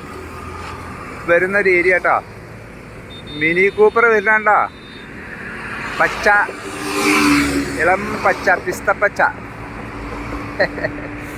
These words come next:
നമ്മൾ പണ്ട് വീഡിയോയിൽ ഇങ്ങനെ പറഞ്ഞിരുന്നു ട്ടോ. നമുക്ക്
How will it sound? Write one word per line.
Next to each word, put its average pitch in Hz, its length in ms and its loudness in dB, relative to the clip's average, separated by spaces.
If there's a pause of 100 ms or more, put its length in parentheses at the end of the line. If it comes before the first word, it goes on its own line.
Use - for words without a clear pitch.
(140)
നമ്മൾ 156 180 4 (120)
പണ്ട് 190 240 4 (140)
വീഡിയോയിൽ 180 340 6
ഇങ്ങനെ 202 260 4
പറഞ്ഞിരുന്നു 175 500 0
ട്ടോ. 139 100 6 (2500)
നമുക്ക് 180 260 2